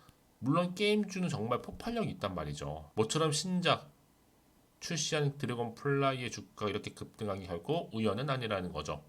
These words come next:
특히나 장중 그래프가 이렇게 급격하게 우상향하면서 올라가고 있고 최고 백사, 팔백사십팔 원에 고점을 보였다라는 점, 이후 약간 등폭을 좀 줄여가면서 거래량 보여주고 있지만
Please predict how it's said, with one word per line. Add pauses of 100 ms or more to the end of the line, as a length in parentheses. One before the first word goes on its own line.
특히나
장중
그래프가
이렇게
급격하게
우상향하면서 (480)
올라가고
있고
최고
백사,
팔백사십팔
원에 (240)
고점을
보였다라는
점, (500)
이후
약간
등폭을
좀
줄여가면서
거래량 (480)
보여주고
있지만